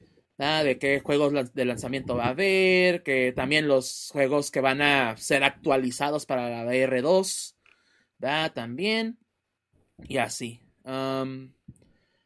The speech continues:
y pues obviamente muchos juegos de PlayStation V R dos, entre ellos obviamente Horizon Call of the Mountain, ah, van a pasa-, van a sacar o-, actualización para Res Infinite, Tetris Effect,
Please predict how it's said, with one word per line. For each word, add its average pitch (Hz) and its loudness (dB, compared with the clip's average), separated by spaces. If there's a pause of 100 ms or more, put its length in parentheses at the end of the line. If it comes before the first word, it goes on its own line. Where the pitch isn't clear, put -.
(140)
y 165 -4
pues 175 2
obviamente 254 6
muchos 208 0
juegos 196 6
de 156 2
PlayStation 160 0
V 151 2
R 139 6
dos, - -2 (760)
entre 139 2
ellos 151 4
obviamente 139 0
Horizon 131 0
Call 127 -2
of 113 -6
the 117 -10
Mountain, 190 -2 (680)
ah, 123 -2
van 143 0
a 135 2
pasa-, 143 -4
van 156 0
a 160 4
sacar 147 2
o-, 151 0
actualización 131 -4
para 139 0
Res 123 -2
Infinite, 151 -8
Tetris 127 -8
Effect, 185 2